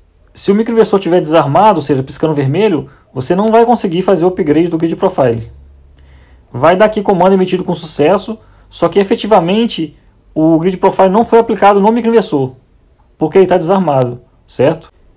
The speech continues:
Então, isso, isso, assim, isso é uma coisa que praticamente quase ninguém sabe, né?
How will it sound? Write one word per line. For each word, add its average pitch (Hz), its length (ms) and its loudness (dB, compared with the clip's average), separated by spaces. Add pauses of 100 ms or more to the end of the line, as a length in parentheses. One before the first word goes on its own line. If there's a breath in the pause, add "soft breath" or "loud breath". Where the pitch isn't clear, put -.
(160)
Então, 143 260 -2
isso, 165 140 -4
isso, 147 120 -6
assim, 165 240 -4
isso 139 180 -4
é 175 40 2
uma 180 120 2
coisa 190 680 4
que 165 500 -2
praticamente 170 480 -4 (180)
quase 185 240 4
ninguém 175 200 -4
sabe, 180 420 2
né? 196 380 -2